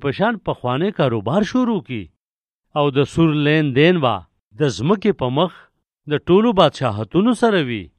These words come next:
خو دا ښار چې په تجارت کې کومه ګټه کوي، نو هغه به مالک خدای ته وقف کیږي.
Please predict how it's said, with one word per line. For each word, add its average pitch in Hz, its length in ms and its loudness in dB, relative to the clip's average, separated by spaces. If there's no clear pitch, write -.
خو 127 80 -4
دا 143 220 2
ښار 151 320 0
چې 196 200 -4
په 151 80 -4
تجارت 127 540 -4
کې - 200 -10
کومه 120 240 -6
ګټه 175 340 0
کوي، 107 180 -8
نو 127 100 -6
هغه 131 220 0
به 143 140 0
مالک 139 400 0
خدای 120 420 -2
ته 185 120 -2
وقف 185 420 2
کیږي. 175 500 -2